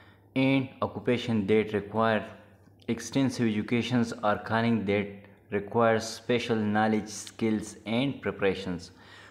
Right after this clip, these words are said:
प्रोफेशंस और ऑक्यूपेशन दो चीज़ें होती हैं हमारे पास, आगे हम इसमें डिफरेंशिएशन जो है वो पढ़ेंगे, लेकिन first of all आप सीख लो कि प्रोफेशन क्या है। A paid to do with the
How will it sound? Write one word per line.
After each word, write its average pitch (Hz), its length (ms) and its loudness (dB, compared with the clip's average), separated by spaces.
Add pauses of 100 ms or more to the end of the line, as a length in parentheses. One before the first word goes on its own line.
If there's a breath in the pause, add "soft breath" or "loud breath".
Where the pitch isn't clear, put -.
(160 loud breath)
प्रोफेशंस 170 720 -2
और 101 160 0
ऑक्यूपेशन 101 640 -2
दो 123 180 2
चीज़ें 107 260 0
होती 87 260 -2
हैं 90 80 -2
हमारे 87 200 -2
पास, 85 360 -8
आगे 120 260 0
हम 110 280 0
इसमें 113 320 2
डिफरेंशिएशन 101 1160 0
जो 92 120 2
है 98 100 2
वो 98 140 4
पढ़ेंगे, 92 360 0
लेकिन 90 380 -4
first 117 160 -2
of 110 200 -6
all 107 180 -4
आप 107 420 0
सीख 117 320 -2
लो 98 260 0 (440 loud breath)
कि 107 60 -4
प्रोफेशन 113 520 0
क्या 117 180 2
है। 92 220 -2 (400 loud breath)
A 104 100 2 (160)
paid 120 180 4 (920 loud breath)
to 113 60 2
do 143 180 4
with 131 300 0
the 107 100 2